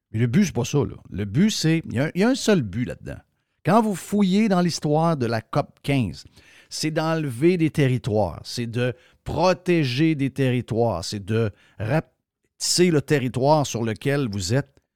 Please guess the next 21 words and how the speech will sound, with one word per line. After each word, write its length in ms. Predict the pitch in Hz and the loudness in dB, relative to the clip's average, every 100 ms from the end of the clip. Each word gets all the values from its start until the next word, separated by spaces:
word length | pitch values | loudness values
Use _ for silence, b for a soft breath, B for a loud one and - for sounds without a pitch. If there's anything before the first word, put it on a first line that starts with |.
| _ _ | _ _
pour 180 | 135 131 | -2 -2
vous 220 | 117 95 | -2 0
empêcher 680 | 156 - 143 120 - 143 143 | 0 2 0 0 -2 -2 -2
de 320 | 107 110 113 - _ _ - | -2 -2 -2 -4 _ _ 0
bâtir. 560 | 123 117 - 127 - - _ _ _ _ _ _ _ | 2 2 0 -2 -4 -14 _ _ _ _ _ _ _
J'étais 160 | 101 120 | -6 -4
avec 160 | 117 | -4
des 140 | 101 104 | -2 -2
gens 120 | 127 | -2
en 40 | |
fin 100 | 98 | -2
de 40 | 90 | -4
semaine 340 | 82 110 104 - _ _ _ _ _ | -4 -4 -4 -8 _ _ _ _ _
qui 80 | - | -8
sont 120 | 110 | -2
dans 80 | 104 | -2
le 40 | |
domaine 280 | 87 95 127 | -2 -2 0
de 80 | 104 | -2
l'évaluation, 680 | 92 98 92 80 - 127 82 | -2 -4 -4 -6 -4 -4 -4
puis 320 | - 71 58 | -8 -12 -12